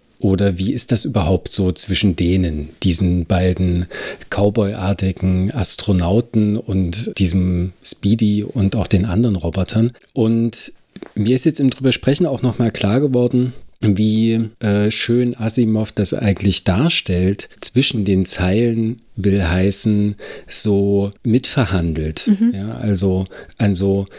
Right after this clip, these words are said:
Speaker 1: Kleinigkeiten wie Sprachgebrauch, wie über die Roboter gesprochen wird, wie mit denen gesprochen wird, wie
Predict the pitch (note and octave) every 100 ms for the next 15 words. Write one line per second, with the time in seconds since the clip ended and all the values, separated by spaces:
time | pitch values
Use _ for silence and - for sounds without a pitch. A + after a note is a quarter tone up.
0 | - - A2 A#2+ A2+ - G#2 G2 G2 E2+
1 | G2 - - F2+ G2 - - - - D2+
2 | D#2+ F2+ F2+ A2 C3+ A#2 G2 F#2+ F2+ G2
3 | - F#2+ G2 - F2+ - F2+ E2 F2 -
4 | A2 G2+ G#2 - F#2+ F2+ F2+ F2 - F2
5 | - F#2 D2+ D#2 - - - G#2+ F2 F#2+
6 | F#2+ F#2+